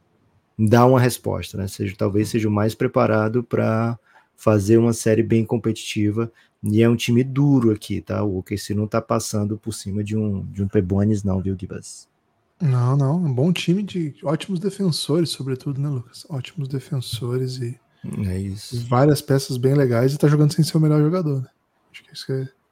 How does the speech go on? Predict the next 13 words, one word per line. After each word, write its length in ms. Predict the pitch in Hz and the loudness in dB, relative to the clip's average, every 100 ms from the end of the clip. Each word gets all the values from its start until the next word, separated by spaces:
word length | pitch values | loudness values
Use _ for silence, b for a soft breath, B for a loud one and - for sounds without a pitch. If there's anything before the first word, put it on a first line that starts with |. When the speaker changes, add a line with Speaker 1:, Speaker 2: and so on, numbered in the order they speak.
| _ _ _ _ _ _ _ _ _ | _ _ _ _ _ _ _ _ _
Speaker 2:
uma 100 | 226 | 0
parte 240 | 196 208 | 2 2
bem 120 | - 269 | 0 0
triste 400 | - 151 143 127 | 4 4 4 0
dessa 220 | 120 131 | -2 -4
pós-temporada, 680 | - 120 - 120 120 117 143 | -4 -4 -4 -4 -2 -2 -2
é 20 | |
aquela 260 | 147 147 147 | -4 -4 -2
lesãozinha 580 | 143 135 135 123 123 | -4 -4 -4 -2 -2
do 140 | 123 120 | -4 -4
Zion, 340 | 117 117 117 | -6 -4 -4
né, 100 | 120 123 | -6 -8
cara? 160 | - | -16